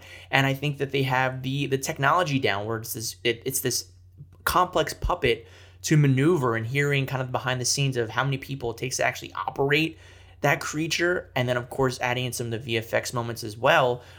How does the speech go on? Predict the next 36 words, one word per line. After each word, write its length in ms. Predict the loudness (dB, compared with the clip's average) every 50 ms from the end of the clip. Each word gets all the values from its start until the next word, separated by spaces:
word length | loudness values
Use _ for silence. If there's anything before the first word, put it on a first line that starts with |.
| -20 -6 0
you 160 | 2 2 2
really 400 | 4 6 6 6 6 6 4 2
see 440 | 0 0 0 0 0 -2 -2 0 2
that 280 | 4 4 4 2 2 2
they 340 | 2 2 2 2 0 -2 0 0
are 140 | 0 -2
bolstered 800 | -2 -2 -2 0 0 2 0 -2 -4 -2 -2 0 0 0 -2 -4 -8 -12 -18 -20 -20 -20 -20 -2 0
over 320 | 2 4 4 4 4 2
the 100 | 2 2
last 340 | 2 2 2 2 0 -2 -4
couple 260 | -4 -4 -2 0 -2
of 120 | -2 -2 0
years 300 | 0 2 2 2 0 -2
and 80 | -4
the 60 | -4
success 480 | -2 -4 -4 -4 -2 -2 0 0 0 -2
of 100 | -2 -2
this 140 | -2 -2 -2
show, 420 | -2 0 2 2 2 2 0 -2 -6 -14 -20 -20 -10 -2
that 340 | 2 4 4 4 2 -2 -2
they 140 | 0 0 0
can 340 | 2 2 2 2 2 2 0
have 380 | -2 -2 -2 -2 0 0 0 4
Grogu 340 | 4 4 4 4 2 0
stand 300 | 0 0 0 0 2 2
on 60 | 0 -2
his 180 | -2 -2 0
own 240 | 2 2 2 2 0
and 80 | -2 -4
you're 100 | -4 -4
gonna 140 | -2 -2
enjoy 280 | -2 -4 -2 0 0 0
him 180 | 0 0 -2 -2
just 220 | -2 -2 -2 -2
as 120 | -4 -4
much 340 | -2 0 0 0 0 -2 -8